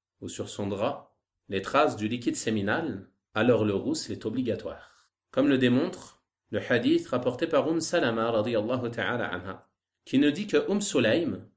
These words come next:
radiyallahu anha est venue au messager d'Allah sallallahu alayhi wa sallam et lui a dit : « Ô messager d'Allah, Allah n'est pas gêné de la vérité. » Fait précéder sa question par cette phrase étant donné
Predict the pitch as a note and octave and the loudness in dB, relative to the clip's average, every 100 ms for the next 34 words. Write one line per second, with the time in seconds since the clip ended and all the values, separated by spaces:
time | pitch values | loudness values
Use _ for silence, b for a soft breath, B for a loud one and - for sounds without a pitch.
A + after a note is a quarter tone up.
0 | _ G2+ A2+ A#2+ G2+ G#2 A#2+ G2 E2 A#2+ | _ 0 0 2 0 0 -2 0 0 -2
1 | - C3 - _ _ _ B2+ B2+ E3 G#3+ | -2 -6 -10 _ _ _ 2 4 4 4
2 | D#3 E3+ F3+ D#3 C#3+ B2+ C3 F3+ - C#3+ | 4 4 4 4 4 4 4 2 0 0
3 | B2+ D3 D3 B2+ A2+ C3 D3 C3+ A#2 - | 2 2 2 0 0 0 0 -2 -2 -2
4 | C#3 A#2+ C3 G#3 A#2+ F#2 - _ _ - | -4 -2 -2 -4 -6 -8 -16 _ _ -2
5 | B2+ D#3 D3 D3 G#3 - G#3+ C3+ D3+ C3 | 2 6 6 4 0 2 2 2 2 0
6 | C#3+ A#2 A2+ C#3+ F3+ - _ _ _ _ | 2 2 2 -2 -2 -8 _ _ _ _
7 | C3 B2 A2 D3 D3 G#2 C#3+ C#3+ G#2+ G#2+ | 0 0 0 0 0 0 0 0 0 0
8 | C#3 E3 E3 B2+ A2 F2+ - - - - | 0 0 -2 -2 -4 -6 -12 -20 -20 -20
9 | _ _ - - G#2 - A#2 B2+ G#2+ - | _ _ -14 -12 -10 -6 -4 -2 -4 -6
10 | - - C3 E3+ - _ _ - - F#2+ | -10 -8 -8 -8 -14 _ _ -14 -8 -8
11 | - D3 E3+ B2+ B2+ G#2 F#2+ G#2+ - | -6 -6 -4 -6 -6 -4 -4 -8 -12